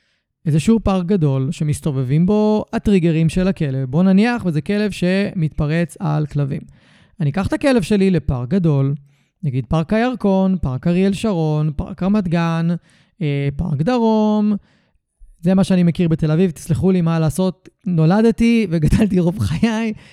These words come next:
באזור תל אביב, רמת גן, זה מה יש. אז אני אקח אותו למקומות האלה, ואני אחכה שהוא יסתכל על כלב מאוד מרחוק. יכול להיות אפילו ברמה של חמישים מטר.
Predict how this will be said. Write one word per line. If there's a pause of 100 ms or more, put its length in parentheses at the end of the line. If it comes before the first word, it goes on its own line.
(220)
באזור
תל
אביב,
רמת
גן, (400)
זה
מה
יש. (560)
אז (360)
אני
אקח
אותו
למקומות
האלה, (560)
ואני
אחכה
שהוא
יסתכל
על
כלב (160)
מאוד
מרחוק. (500)
יכול
להיות
אפילו
ברמה
של
חמישים
מטר.